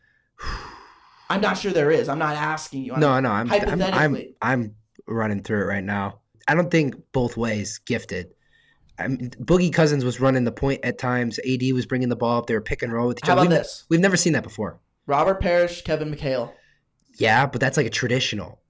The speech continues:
Speaker 1: Yeah.
Speaker 2: I think, I think if you're, if you're talking just all-time references, just two g-, really good players, I could see Boogie and A D becoming Hall of Famers, but those, those are, that's a really good point.
Speaker 1: Okay, Duncan
Speaker 2: But what's
Speaker 1: Robinson.
Speaker 2: di-, what's di-, yeah,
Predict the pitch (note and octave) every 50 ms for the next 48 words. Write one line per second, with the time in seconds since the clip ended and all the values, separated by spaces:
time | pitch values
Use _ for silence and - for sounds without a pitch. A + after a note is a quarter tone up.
0 | _ - D#3 D#3 C#3+ C#3 C3+ D3+ D3 C3+ - D#3 C#3 A#2+ - - C3+ - - C#3
1 | A#2+ - C3 A#2+ C#3 C#3 C#3+ C#3+ C3 D3 C3+ D#3+ D#3+ D#3+ F3 E3 C#3 C3 B2 -
2 | - B2 B2+ A#2+ - C3 B2 A2+ A2+ A2+ - - B2+ A2+ - C3 A2+ - - G#2
3 | - - _ - - C#3+ B2+ A#2+ A2+ A2+ G2+ A#2+ B2 A#2+ A2 A#2 A2 G#2 - A2
4 | A2+ A#2+ B2+ B2+ B2+ - - - - - - - A2+ - B2+ - - C#3+ B2 G#2+
5 | - C3 A#2+ A#2 B2 B2 A#2+ A#2 A#2 A2+ G#2+ A2 A2 A2 G#2 G#2+ - G#2+ G#2 A#2+
6 | G#2+ A2 G2+ G2 G#2+ G#2 G2+ - A2+ G#2+ G#2+ A2+ A2+ - - A2 - - C3+ C3
7 | - - - - - _ - F3+ E3 C3 C3+ A2+ - - _ _ B2 - - A2+
8 | G#2 A2+ B2 A#2+ A2 G#2 G#2+ G#2 - E3+ D3+ - - - - C#3+ - D#3+ C#3+ C#3+
9 | C#3 D#3 D3 D3 D3 D3 D3+ C#3 C3+ C3+ D#3 D3+ C3 - C3 C3+ - - - B2
10 | C3 E3 D3+ - - - D#3+ D#3 E3+ D#3 G#2 F2